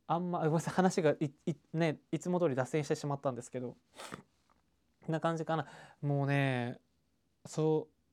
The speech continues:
う、なりたい女性芸能人。なりたい女性芸能人か。なんか朝ドラ女優さんみたいなひ-、人になんか演技派みたいな。あ、のんちゃん。のんちゃんがいいな、僕。なんか、のんちゃんの世界観すごい好きだし、なんか、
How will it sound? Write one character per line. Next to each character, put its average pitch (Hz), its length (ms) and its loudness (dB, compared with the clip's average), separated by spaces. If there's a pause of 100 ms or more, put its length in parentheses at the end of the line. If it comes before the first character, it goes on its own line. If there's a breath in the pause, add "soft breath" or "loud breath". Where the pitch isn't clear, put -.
(260)
う、 151 40 -2
な 165 80 8
り 247 140 8
た 330 140 12
い 226 80 12
女 160 100 10
性 196 240 6
芸 190 160 6
能 190 160 4
人。 131 240 -4
な 151 160 0
り 277 120 -2
た 415 200 4
い 349 60 8
女 151 160 0
性 202 240 2
芸 196 220 0
能 190 180 -2
人 131 180 -6
か。 120 240 -2 (480 loud breath)
な 220 80 4
ん 220 60 0
か - 160 2
朝 269 240 4
ド 320 100 6
ラ 311 160 6
女 311 160 2
優 254 200 4
さ 139 180 -2
ん 131 80 -6
み 139 100 -4
た 131 140 2
い 123 40 -2
な 123 220 -8 (460 soft breath)
ひ-、 - 100 -20 (220)
人 170 160 0
に 139 40 0
な 135 60 -4
ん 127 40 -6
か - 100 -12
演 190 240 2
技 170 80 0
派 160 160 0
み 131 80 -6
た 151 100 2
い - 20 6
な。 - 80 -6
あ、 - 80 -18
の 302 260 12
ん 320 100 4
ち - 120 2
ゃ 135 120 10
ん。 120 140 -6
の 240 180 4
ん 302 100 2
ち - 80 0
ゃ 165 80 8
ん 139 80 0
が 131 80 4
い 123 120 0
い - 20 -4
な、 120 160 -6
僕。 127 240 -8
な 131 100 -6
ん 131 80 -8
か、 117 300 -6
の 190 160 0
ん 208 80 -2
ち - 80 -2
ゃ 156 80 4
ん 135 60 0
の 123 80 -4
世 135 180 -4
界 147 200 2
観 127 280 -6
す - 160 -10
ご 127 160 -2
い 127 60 -6
好 127 40 -14 (120)
き 123 340 -6
だ 120 140 -4
し、 120 340 -10
な 139 100 -6
ん 135 60 -8
か、 127 240 -6